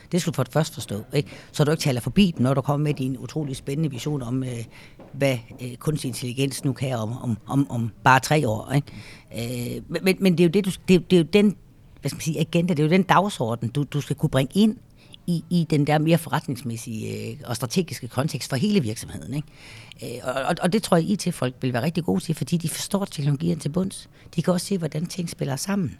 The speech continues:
Og, og, og den viden bliver vigtig. Så det ikke er, altså, så, så, så det, de teknologiske muligheder er med til formstrategierne, og ikke noget, vi melder ind, når dem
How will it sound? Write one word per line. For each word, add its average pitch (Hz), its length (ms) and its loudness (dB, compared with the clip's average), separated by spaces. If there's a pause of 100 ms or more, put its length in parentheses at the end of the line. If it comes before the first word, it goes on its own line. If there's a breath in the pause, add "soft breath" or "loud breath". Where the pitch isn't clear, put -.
(120)
Og, 151 120 -2
og, - 160 0
og 156 120 -2
den 214 180 6
viden 208 180 4
bliver 151 140 6
vigtig. - 360 -2 (680 loud breath)
Så - 160 4
det 185 100 6
ikke 185 260 2
er, 131 180 2 (240)
altså, 151 260 -2
så, 196 160 4
så, 170 180 2
så 185 160 2
det, 175 360 0 (200)
de 185 60 0
teknologiske 165 600 2
muligheder 147 380 2
er 139 60 0
med 185 100 4
til - 160 0
formstrategierne, 131 800 -2
og 143 80 -4
ikke 175 180 0
noget, 160 240 4
vi 131 80 -2
melder 127 220 0
ind, 160 180 2 (320 loud breath)
når 139 100 -2
dem 151 260 0